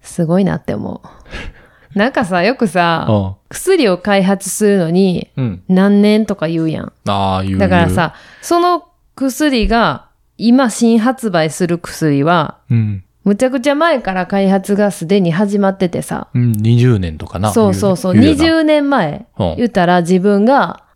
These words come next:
Speaker 1: もうまだ小学校の時から、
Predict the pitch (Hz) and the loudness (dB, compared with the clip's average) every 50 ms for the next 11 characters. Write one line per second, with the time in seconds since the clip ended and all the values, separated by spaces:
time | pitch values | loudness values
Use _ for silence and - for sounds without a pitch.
0 | - 202 196 180 180 175 170 - - 196 196 196 208 202 202 202 214 202 - - | -10 -6 -4 -2 0 -2 -2 -2 -2 0 0 2 2 2 2 2 0 -2 -2 0
1 | 240 269 311 359 339 - - - 202 175 160 156 - - 220 247 - 190 185 - | 0 2 2 0 -2 -4 -12 -8 -6 -6 -4 -6 -8 -12 -16 -14 -10 -8 -2 0
2 | 196 185 - - 165 - - - - - 151 165 190 233 247 185 139 - - | 0 0 0 -2 -12 -12 -12 -12 -6 -4 -2 0 2 2 2 2 0 -4 -8